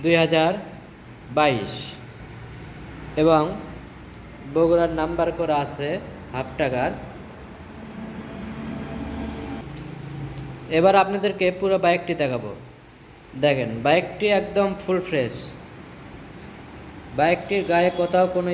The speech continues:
স্পট নেই, কোনো দাগ নেই, একদম ফ্রেশ, একদম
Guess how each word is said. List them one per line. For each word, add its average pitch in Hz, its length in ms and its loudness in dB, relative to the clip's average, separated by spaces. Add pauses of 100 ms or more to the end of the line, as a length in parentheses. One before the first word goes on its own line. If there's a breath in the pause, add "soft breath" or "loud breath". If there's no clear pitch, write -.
(100)
স্পট 165 280 -2 (180)
নেই, 151 160 2 (720)
কোনো 156 180 0 (140)
দাগ 147 180 8 (200)
নেই, 139 180 2 (600)
একদম 175 260 0 (120)
ফ্রেশ, 151 280 6 (2750)
একদম 165 320 4